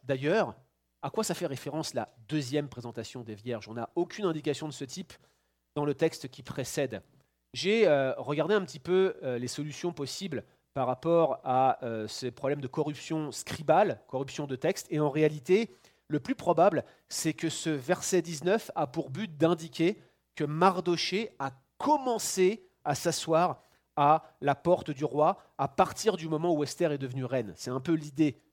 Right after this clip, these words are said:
qui serait ici. C'est pour dire, regardez, il est à la porte du roi après qu'Esther soit devenue reine. Alors la porte, en fait, ce qu'on appelle la porte dans le livre d'Esther, c'est en fait un bâtiment assez grand qui servait d'entrée au complexe royal.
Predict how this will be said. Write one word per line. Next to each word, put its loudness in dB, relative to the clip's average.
qui -16
serait -6
ici. -8
C'est -10
pour -10
dire, 2
regardez, 4
il -4
est 2
à 6
la 10
porte -2
du -6
roi 2
après 0
qu'Esther -2
soit -2
devenue -10
reine. -10
Alors 2
la 0
porte, 2
en -2
fait, 0
ce -10
qu'on -6
appelle 0
la -4
porte -2
dans -6
le -8
livre -12
d'Esther, 0
c'est 0
en -6
fait 0
un 0
bâtiment 0
assez 0
grand 0
qui -12
servait 2
d'entrée 0
au 4
complexe -4
royal. 0